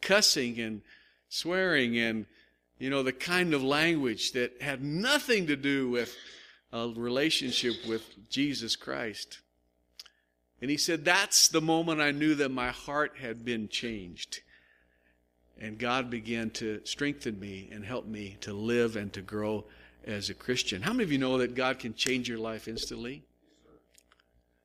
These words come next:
That he can transform you, that he wants to do that. He's able to do that. And, uh, we see people changed miraculously, transformed. I mean, it just,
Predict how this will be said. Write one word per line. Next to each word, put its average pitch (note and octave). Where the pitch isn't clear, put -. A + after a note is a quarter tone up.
That C3+
he F3+
can F#3
transform G3
you, B2
that D#3+
he G3
wants G3+
to -
do F3+
that. C#3+
He's F#3
able A3
to -
do D#3
that. G2
And, D#3+
uh, D#3+
we F#3
see G#3+
people G3
changed G3+
miraculously, F#3+
transformed. G#3
I C#3+
mean, D#3+
it -
just, F#3+